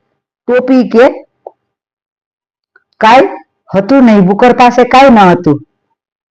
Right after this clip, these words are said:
તેણે તો માને કહ્યું, "માં, બિચારી ક્યાંથી લાવી આપે?" અરે, તેણે તો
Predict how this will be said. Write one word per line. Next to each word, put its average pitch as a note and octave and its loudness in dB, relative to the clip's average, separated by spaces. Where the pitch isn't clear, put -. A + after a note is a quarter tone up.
તેણે C#4 2
તો D4 2
માને A3+ 2
કહ્યું, F#3+ -2
"માં, F#3 -2
બિચારી B3 0
ક્યાંથી G3+ 0
લાવી F#3+ 2
આપે?" F3 2
અરે, G3+ 2
તેણે G3 0
તો F3 -2